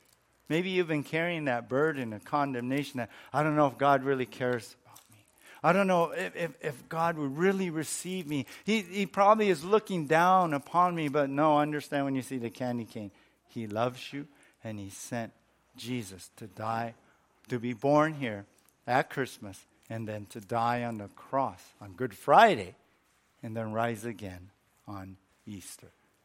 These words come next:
So that's what Christmas is about. God's love, Jesus coming to be born to die. Well,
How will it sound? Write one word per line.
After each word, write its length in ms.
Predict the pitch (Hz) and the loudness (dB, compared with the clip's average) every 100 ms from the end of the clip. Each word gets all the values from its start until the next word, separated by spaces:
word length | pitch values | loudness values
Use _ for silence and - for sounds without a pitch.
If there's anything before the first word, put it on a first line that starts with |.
| _ _ _ | _ _ _
So 160 | - 185 | -14 -12
that's 400 | 160 165 185 - | -10 -10 -10 -12
what 140 | 127 | -14
Christmas 500 | - 120 - 104 92 | -10 -12 -12 -16 -16
is 160 | 101 - | -18 -20
about. 240 | 85 90 - _ _ _ _ _ | -16 -16 -16 _ _ _ _ _
God's 380 | 127 143 156 135 - | 2 2 2 -2 -14
love, 260 | 101 92 110 _ _ - _ _ | -14 -14 -20 _ _ -20 _ _
Jesus 440 | 123 131 127 135 | -6 -6 -4 -10
coming 400 | - 131 104 90 - - - | -10 -8 -8 -12 -18 -20 -16
to 80 | 113 | -12
be 160 | 110 | -10
born 480 | 87 113 107 95 92 _ _ - _ _ - | -8 -6 -6 -8 -16 _ _ -20 _ _ -18
to 100 | 104 | -16
die. 340 | 87 82 - _ _ _ _ _ _ - - - | -14 -16 -20 _ _ _ _ _ _ -20 -20 0
Well, 340 | 139 151 147 | 8 10 10